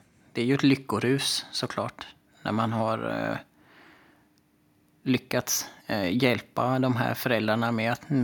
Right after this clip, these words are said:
att förlösa sitt barn och att barnet skriker, vilket betyder att det andas, eh, och att det tycks vara välmående och mamman är välmående.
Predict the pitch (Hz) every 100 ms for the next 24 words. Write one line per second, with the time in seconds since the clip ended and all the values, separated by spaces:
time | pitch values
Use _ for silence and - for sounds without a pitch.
0 | - - - 135 - 127 107 101 - -
1 | 139 123 - - - _ _ - 117 110
2 | 127 143 131 127 123 123 - - - -
3 | 139 135 127 120 123 131 - - - 131
4 | 120 - 127 147 - - 131 131 139 131
5 | 127 123 127 131 120 113 120 135 - -
6 | - - 62 57 57 - 107 113 - _
7 | - - - 151 135 - 117 120 - -
8 | - - 131 123 131 127 120 120 117 117
9 | 127 131 135 110 110 120 131 120 107 110
10 | 110 -